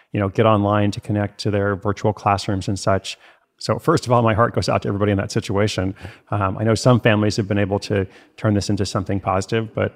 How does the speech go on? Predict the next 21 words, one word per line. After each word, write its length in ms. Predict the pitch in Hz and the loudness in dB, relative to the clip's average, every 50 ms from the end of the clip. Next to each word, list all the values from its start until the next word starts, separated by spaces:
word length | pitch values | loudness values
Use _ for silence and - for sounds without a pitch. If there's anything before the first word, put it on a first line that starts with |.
| - | -10
I 40 | 175 | -10
think 180 | - - 107 - | -8 -6 -4 -4
it's 220 | 110 - - - | -4 -4 -6 -6
also 340 | - - 107 101 - 123 113 | 0 2 2 4 4 2 4
fair 180 | - 113 110 | 4 4 4
to 60 | 104 107 | 4 2
say 260 | - - 113 107 107 | 2 2 4 4 4
that 300 | 110 110 - - _ - | 4 2 0 0 _ 2
lots 220 | 95 101 107 - | 2 2 4 2
of 80 | 131 101 | 2 2
other 120 | 127 120 | 2 2
families 300 | 95 113 110 104 110 104 | 4 4 4 4 2 2
have 60 | 104 | 2
been 120 | 104 117 113 | 2 2 2
really 140 | 110 113 110 | 2 0 0
stressed 300 | - - 123 113 - - | 0 0 -2 0 0 0
out. 260 | 120 - - - - _ _ _ _ _ _ _ _ - | 0 0 -4 -10 -20 _ _ _ _ _ _ _ _ -4
Okay, 300 | 110 - 110 110 104 - - - - - - _ | 0 2 2 2 2 0 -6 -18 -20 -20 -20 _
so 320 | - - 131 120 110 113 - | -2 2 4 4 4 4 2
today's 340 | - 131 117 175 190 190 190 | 0 2 4 6 6 4 4
caller, 520 | - - 185 175 120 104 101 117 147 139 | 4 4 6 6 6 4 2 0 -2 -4